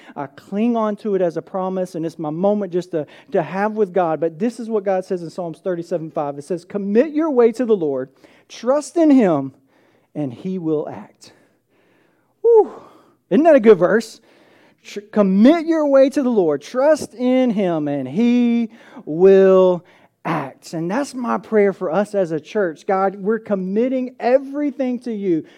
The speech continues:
You've given us a vision. You've given us a strategy.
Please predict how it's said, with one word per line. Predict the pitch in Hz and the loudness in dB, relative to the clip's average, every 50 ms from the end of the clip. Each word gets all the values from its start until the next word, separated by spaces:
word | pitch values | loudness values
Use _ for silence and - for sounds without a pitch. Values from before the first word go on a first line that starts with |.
| - 240 | -12 -8
You've | 208 214 185 170 147 | -6 -6 -6 -6 -4
given | 165 220 226 233 262 | -4 -4 -2 -2 -2
us | 262 269 262 - | -4 -6 -6 -6
a | 277 | -6
vision. | 226 202 220 208 185 151 160 160 151 | -6 -2 0 0 0 0 -2 -6 -6
You've | 175 208 214 190 | -4 -4 -4 -2
given | 175 226 240 233 262 262 | -2 0 0 2 2 0
us | 269 262 262 - | 0 -2 -4 -8
a | 254 | -12
strategy. | - - - 240 233 220 208 196 185 160 151 147 143 | -12 -12 -6 -2 0 0 0 0 -2 -4 -6 -6 -8